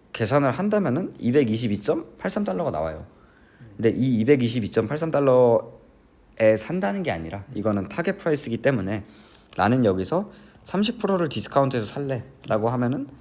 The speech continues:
백오십육 달러에 사는 거고, 사십 퍼센트 디스카운트로 할래라고 하면은, 어, 뭐 백십일 막 이렇게 나왔었던 것 같은데, 어찌됐든 이런 식으로 해서 제 목표 프라이스를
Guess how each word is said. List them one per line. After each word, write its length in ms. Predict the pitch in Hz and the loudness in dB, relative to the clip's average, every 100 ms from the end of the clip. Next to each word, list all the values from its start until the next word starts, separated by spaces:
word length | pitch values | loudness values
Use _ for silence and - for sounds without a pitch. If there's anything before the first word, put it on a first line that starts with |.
| - - _ | -20 -20 _
백오십육 500 | - 110 117 101 92 | -2 0 0 -2 -2
달러에 520 | 110 104 95 95 - 92 | -2 0 0 -2 -4 -6
사는 280 | 131 151 | -4 -6
거고, 280 | 92 - 107 - 117 - _ | -8 -12 -14 -14 -20 -20 _
사십 360 | - 101 143 143 | -2 -2 0 -2
퍼센트 580 | 151 143 139 127 120 113 | -2 -2 2 4 4 2
디스카운트로 580 | 101 - 117 104 104 | -4 2 2 2 -2
할래라고 1300 | 98 135 117 104 95 - - - - _ - - 101 117 | 0 0 0 -2 -6 -18 -20 -20 -20 _ -8 -2 2 2
하면은, 400 | 120 117 117 285 - - - _ _ _ _ _ - - - - | 2 0 -2 -6 -12 -20 -20 _ _ _ _ _ -20 -20 -18 -12
어, 220 | 90 85 | -10 -8
뭐 120 | 87 | -10
백십일 500 | 87 82 127 127 107 | -10 -8 0 2 2
막 140 | 87 90 | 0 -4
이렇게 200 | - 85 | -2 0
나왔었던 360 | 85 - - | -2 -2 -4
것 60 | 107 | -4
같은데, 360 | 80 87 82 123 | -6 -8 -10 -10
어찌됐든 560 | - - 90 - 85 82 - - - | -10 -8 -8 -8 -10 -10 -18 -20 -10
이런 220 | - 117 117 | -2 0 0
식으로 340 | 110 104 101 | 0 0 0
해서 320 | 101 175 214 - - _ | 0 -4 -6 -16 -20 _
제 280 | - 98 95 | -2 2 2
목표 640 | 90 101 - 123 113 104 | 2 -4 -2 4 4 2
프라이스를 680 | - 143 135 - 127 185 | 2 2 4 -2 -4 -6